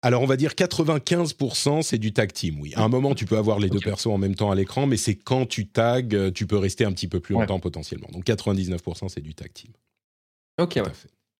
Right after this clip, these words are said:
Speaker 2: Et donc,
Speaker 1: Euh,
Speaker 2: c'est,
Speaker 1: donc
Speaker 2: c'est,
Speaker 1: voilà. Oui.
Speaker 2: c'est, c'est toujours Project L. Euh, là, en plus, je, j'ai cru comprendre qu'il avait été jouable, euh, à l'Evo, mais il s'appelle
Speaker 1: Ouais.
Speaker 2: toujours Project L, quoi. Il a pas de,
Speaker 1: Ils ont
Speaker 2: de,
Speaker 1: pas
Speaker 2: de
Speaker 1: donné
Speaker 2: nom,
Speaker 1: le nom
Speaker 2: euh.
Speaker 1: encore, non. Non, non.
Speaker 2: Ok.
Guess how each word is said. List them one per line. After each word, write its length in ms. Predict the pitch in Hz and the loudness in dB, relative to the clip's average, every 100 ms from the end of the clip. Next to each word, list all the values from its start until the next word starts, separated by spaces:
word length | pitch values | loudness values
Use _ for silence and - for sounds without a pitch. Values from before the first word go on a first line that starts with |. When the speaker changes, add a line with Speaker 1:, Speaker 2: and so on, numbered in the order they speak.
| _ _ _ _ - - - - - - | _ _ _ _ -20 -20 -20 -18 -14 0
Speaker 2:
Et 60 | |
donc, 100 | 117 | 2
Speaker 1:
Euh, 220 | 123 123 | 4 4
Speaker 2:
c'est, 60 | 123 | 4
Speaker 1:
donc 80 | 190 | 2
Speaker 2:
c'est, 40 | |
Speaker 1:
voilà. 220 | 185 160 - _ _ _ _ 120 | 2 0 -4 _ _ _ _ -2
Oui. 220 | 165 - _ _ | -2 -2 _ _
Speaker 2:
c'est, 180 | - 135 - - | 0 0 -2 -12
c'est 160 | - | -6
toujours 260 | - 143 170 | 2 2 4
Project 380 | - 127 120 - | 2 4 2 2
L. 240 | 156 208 | 2 4
Euh, 180 | 139 113 | 2 2
là, 180 | 110 127 | 2 2
en 60 | 135 | 2
plus, 140 | 151 | 0
je, 340 | 123 110 104 | 2 2 2
j'ai 160 | 98 101 | 0 0
cru 100 | 135 | 0
comprendre 280 | 127 143 143 | 0 2 2
qu'il 120 | 123 | 2
avait 140 | 107 | 2
été 140 | 104 101 | 2 2
jouable, 360 | 110 135 127 | 2 2 4
euh, 360 | 113 104 98 98 | 2 2 2 2
à 60 | 95 | 2
l'Evo, 240 | 104 110 | 2 2
mais 120 | 170 127 | 2 2
il 20 | |
s'appelle 220 | 117 110 | 2 0
Speaker 1:
Ouais. 60 | - | 2
Speaker 2:
toujours 180 | 135 165 | 2 2
Project 320 | 165 143 123 | 0 2 2
L, 120 | 110 | 0
quoi. 180 | 107 101 | -2 -4
Il 120 | 110 104 | -2 0
a 40 | |
pas 140 | 135 | 2
de, 80 | 135 | 2
Speaker 1:
Ils 100 | 120 127 | 4 2
ont 60 | |
Speaker 2:
de, 60 | 113 | 2
Speaker 1:
pas 120 | 113 | 2
Speaker 2:
de 60 | 113 | 4
Speaker 1:
donné 240 | 107 101 | 4 4
Speaker 2:
nom, 100 | 101 | 2
Speaker 1:
le 60 | 101 | 2
nom 80 | |
Speaker 2:
euh. 20 | 104 | 0
Speaker 1:
encore, 360 | - - - - | -4 -12 -14 -20
non. 80 | - _ - | -20 _ -10
Non, 100 | 87 | -8
non. 100 | 71 | -8
Speaker 2:
Ok. 140 | - | -10